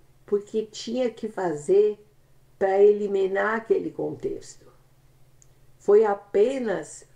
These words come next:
uma intercessão, você não precisa se sentir culpado." Pronto, Lúcifer conseguiu sair do padrão de culpa. E imediatamente ele saiu do inferno.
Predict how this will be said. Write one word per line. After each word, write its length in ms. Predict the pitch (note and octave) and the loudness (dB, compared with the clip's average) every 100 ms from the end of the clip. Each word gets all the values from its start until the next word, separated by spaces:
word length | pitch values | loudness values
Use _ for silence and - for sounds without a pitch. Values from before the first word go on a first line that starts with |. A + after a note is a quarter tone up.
| _ | _
uma 240 | F#3+ G3 G#3 | -6 -2 -2
intercessão, 1080 | G3+ G3 F#3 - F3+ - - G3 G3+ F#3 - _ _ | 0 -2 -2 -2 -4 -2 -2 0 0 -2 -10 _ _
você 300 | F3+ F3 G3+ | -8 -2 -2
não 120 | F#3+ | -2
precisa 440 | F#3+ E3 - A3 G#3+ | -4 -12 -6 -6 -6
se 80 | - | -4
sentir 380 | F#3 F3 - | -4 -4 -8
culpado." 500 | - C3 - - - _ _ | -8 -10 -10 -14 -16 _ _
Pronto, 440 | - F3+ - - - E3 | -2 0 -2 -8 -16 -8
Lúcifer 500 | D#3+ E3+ - E3+ E3 | -6 -6 -6 -6 -2
conseguiu 520 | E3+ E3 F3 E3+ D#3 | -4 -4 -6 -4 -6
sair 720 | - - G3 G#3+ F#3 F#3 G#3 | -8 -4 -2 0 0 -2 -6
do 80 | G#3 | -6
padrão 380 | G3 F3 D3+ C#3+ | -4 -4 -4 -6
de 120 | D3 | -6
culpa. 320 | D3+ G#3 G#3 - _ _ _ _ _ _ _ _ _ _ - - _ _ _ - | -4 -4 -4 -16 _ _ _ _ _ _ _ _ _ _ -20 -20 _ _ _ -2
E 160 | F3+ | 0
imediatamente 800 | G#3+ A#3 G#3 F#3+ F3+ F3 F3 F#3 | 0 -2 -2 -2 -4 -6 -6 -6
ele 100 | F#3+ | -8
saiu 320 | - - F3 | -8 -6 -6
do 140 | D#3 D#3 | -6 -10
inferno. 500 | - D3+ - - | -10 -12 -12 -16